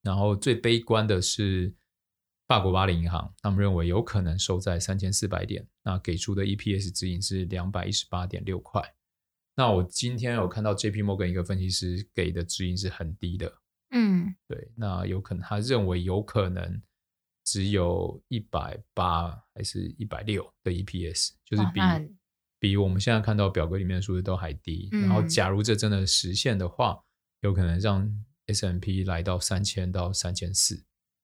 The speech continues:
Speaker 1: 算是目前我看到最低的，
Speaker 2: 最低。
Speaker 1: 的数字。那我相信欧洲可能大家已经不，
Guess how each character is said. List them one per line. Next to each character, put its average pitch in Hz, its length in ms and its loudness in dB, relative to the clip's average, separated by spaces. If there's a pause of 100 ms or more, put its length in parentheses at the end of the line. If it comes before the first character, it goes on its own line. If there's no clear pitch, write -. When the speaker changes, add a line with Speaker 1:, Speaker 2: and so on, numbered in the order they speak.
(120)
Speaker 1:
算 95 200 -2
是 92 360 -2
目 127 160 4
前 98 200 2
我 85 80 -2
看 92 180 -2
到 87 100 0
最 90 220 -2
低 85 160 -6
的， 82 60 -4
Speaker 2:
最 - 260 0
低。 151 400 -14 (240)
Speaker 1:
的 90 100 -2
数 - 260 -4
字。 - 300 -10 (600)
那 117 140 6
我 95 80 6
相 110 160 4
信 113 120 2
欧 107 140 6
洲 107 160 4
可 104 80 4
能 85 140 4
大 92 80 2
家 92 160 4
已 80 60 2
经 87 420 -2
不， 98 120 -2